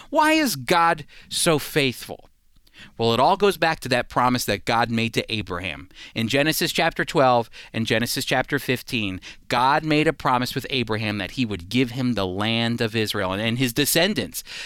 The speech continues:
The, the land he promised him in Genesis chapter twelve is one that was ultimately given to him in a promise, a covenant that was cut in Genesis fifteen. And as God was making and cutting that covenant with Abraham,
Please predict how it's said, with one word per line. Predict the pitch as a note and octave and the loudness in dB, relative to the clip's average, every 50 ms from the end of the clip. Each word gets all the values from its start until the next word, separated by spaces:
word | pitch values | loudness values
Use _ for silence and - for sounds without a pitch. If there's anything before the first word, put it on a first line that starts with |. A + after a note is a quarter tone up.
| - - | -6 -2
The, | - C#3+ B2+ | 0 0 2
the | B2 C#3 D3+ C#3+ | 2 2 4 4
land | C3+ D3+ E3+ F#3+ A3 A#3 A3 | 6 4 4 4 2 0 0
he | - G#3 G3+ | 0 -2 -2
promised | D#3 - - F3+ F#3 F#3 F#3+ F#3 - - - | 0 2 4 4 6 6 4 2 -2 -2 -2
him | F3+ E3 D#3+ D#3+ E3 - | 0 2 2 0 0 0
in | - C#3+ C3+ | 0 2 2
Genesis | B2+ C#3 C#3+ D3+ E3 D#3 - E3+ E3 - - | 4 2 2 2 2 0 0 0 0 0 0
chapter | - F3 D3+ D#3 - D#3+ D3+ | 0 0 -2 0 0 -2 -2
twelve | - D#3+ C#3+ B2+ B2+ B2+ B2 | 2 4 4 4 4 4 2
is | A#2+ A2 | 0 -2
one | A#2+ A#2+ C3 C#3+ D3+ D#3+ E3+ F3+ F#3 - - - - - | -2 0 2 4 6 6 6 4 2 -2 -8 -12 -6 -2
that | - B2+ | 0 2
was | B2 B2 - - - | 2 2 0 0 2
ultimately | E3+ E3+ F3+ F3+ - G3+ F#3 F#3 F3+ - E3 E3 D3+ D3 | 4 4 4 4 2 2 2 2 2 2 2 4 4 2
given | B2+ A2+ A#2 E3+ F#3+ F#3 G3+ E3+ | 2 2 4 4 4 4 4 0
to | - E3 | 0 0
him | D#3 E3+ E3+ E3+ E3+ - | 2 2 2 0 0 0
in | D3+ D3+ D3 - - | -2 -4 -4 -2 -2
a | D3 D3 D3+ D3 C#3+ - - - - - | 0 2 2 0 0 -4 -10 -16 -8 -2
promise, | - F#3+ E3+ E3+ E3+ D3 - - | 2 4 4 4 4 2 2 2
a | C#3 C3+ | 0 0
covenant | - - - F3 D#3 E3 F3 F3 E3+ - | -2 -2 -2 -2 0 0 0 -2 0 0
that | D#3 B2+ | -2 -2
was | - C#3 - | -2 -2 -4
cut | - - - D#3 C#3+ - - - - - - - | -4 -2 0 0 0 -2 -4 -14 -20 -20 -12 -6
in | - C#3 C#3 | -2 0 0
Genesis | C3 D3+ C#3+ C#3+ C3+ - - C3+ - | 2 2 2 2 0 0 -2 -2 -2
fifteen. | - D#3 - - G#3+ A#3 G#3 | -2 -4 -2 0 0 2 2
And | D#3+ D3 | 2 2
as | C3 A#2+ | 0 0
God | - - F#3+ G3+ B3 G3 | 0 0 2 2 2 2
was | F3+ C#3+ C3+ | 2 0 0
making | D#3 D#3+ E3+ G3 A#3 B3+ - - - E3 D3+ | 0 0 2 2 0 0 -2 -6 -4 0 2
and | C3+ C3 B2+ - | 2 2 2 0
cutting | - - G#3 A3+ B3+ A#3 G#3 | 0 0 2 4 4 2 2
that | D#3+ B2+ - - | 0 -2 -4 -4
covenant | - D3+ D3+ C3 C3+ C3+ C3 - - | -2 0 0 0 0 0 0 -2 -2
with | C#3 - | -2 -2
Abraham, | C3 C3 B2+ B2 B2 B2+ C3 C3+ C#3 C#3+ | 0 0 0 0 0 2 2 2 0 -2